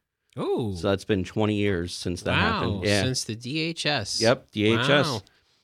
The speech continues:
Speaker 2: Uh, January twenty-fourth, nineteen twenty-four, you have the first Winter Olympic Games took place in the French Alps.
Speaker 1: Nice.
Speaker 2: Yeah, isn't that something?
Speaker 1: Yeah, they had croissants and
Speaker 2: They had a
Speaker 1: oui, oui.
Speaker 2: <laughs> they had a glorious
Speaker 1: <laughs> It was
Speaker 2: time.
Speaker 1: a glorious time in the French Alps.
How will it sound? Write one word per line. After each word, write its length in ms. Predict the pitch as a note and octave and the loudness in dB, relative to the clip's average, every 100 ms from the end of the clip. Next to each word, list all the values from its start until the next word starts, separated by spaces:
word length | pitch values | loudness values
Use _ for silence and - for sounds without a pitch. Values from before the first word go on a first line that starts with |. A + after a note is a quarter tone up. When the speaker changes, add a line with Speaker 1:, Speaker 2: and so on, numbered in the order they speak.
| _ | _
Speaker 2:
Uh, 440 | - A2 G#2 G2+ G2+ | 2 4 4 4 2
January 520 | F#2 A#2 A#2 A#2 A2 | 4 6 6 6 4
twenty-fourth, 800 | - B2 G#2+ G2+ - B2 C3+ - | 2 2 2 0 0 2 2 2
nineteen 340 | A2 G#2 A2 | 0 2 -2
twenty-four, 640 | G2 A#2 G#2 F#2+ A2+ A2+ A#2+ | -2 0 0 0 2 4 4
you 80 | |
have 180 | G#2 E2+ | 2 0
the 100 | F#2+ | -6
first 440 | - - C3 C3+ G#2 | -4 2 2 0 0
Winter 380 | B2+ C#3+ D#3 C#3+ | 0 2 2 2
Olympic 480 | D3 D3 G2+ - - | 2 0 -2 -4 -2
Games 400 | G2+ F#2 F2 - | 0 2 0 -2
took 240 | - - | -6 -6
place 420 | - G2+ F2+ - - | -2 0 2 -2 -4
in 140 | A2+ | -2
the 40 | F#2 | -2
French 380 | - A2 A#2 - | -2 -2 -2 -4
Alps. 540 | G#2 G2+ - - - - _ _ | -2 -2 -6 -14 -16 -18 _ _
Speaker 1:
Nice. 500 | D3 C4+ - - - - | -12 -8 -6 -6 -8 -10
Speaker 2:
Yeah, 220 | C#3 B3+ D#3 _ _ | -8 -6 -8 _ _
isn't 140 | B2+ C#3+ | -6 -4
that 160 | D#3 | -4
something? 260 | F3 F#3 A3 | -4 -6 -6
Speaker 1:
Yeah, 60 | F#3+ | -8
they 100 | G2 | -8
had 240 | G2 F2+ | -8 -8
croissants 760 | - F2 - F3 G#3+ - - - | -12 -12 -8 -6 -8 -6 -4 -4
and 260 | E2 D2 _ _ _ | -10 -16 _ _ _
Speaker 2:
They 120 | B2 | -4
had 120 | F#2+ | -2
a 40 | F2+ | 0
Speaker 1:
oui, 380 | F#2 A#2+ C#3+ A2 - | -2 -4 -6 -10 4
oui. 200 | F3 G#3 | 6 6
Speaker 2:
<laughs> 120 | - | 6
they 720 | B3 F3+ G3+ E3+ F3+ D#3 D#3 | 6 8 4 4 4 4 8
had 120 | D#3 | 8
a 40 | D3 | 6
glorious 520 | C#3+ E3+ G3+ A2+ - | 6 6 6 4 2
Speaker 1:
<laughs> 0 | |
It 60 | - | 0
was 140 | - | 0
Speaker 2:
time. 80 | F2 | 2
Speaker 1:
a 20 | E2+ | 0
glorious 420 | - G3+ F#3+ - | 0 2 2 0
time 220 | B3 B3+ | -2 0
in 80 | C3+ | 0
the 80 | A#2 | 4
French 260 | E3+ G#2+ | 4 4
Alps. 380 | - G2 F3 - | 2 2 0 -2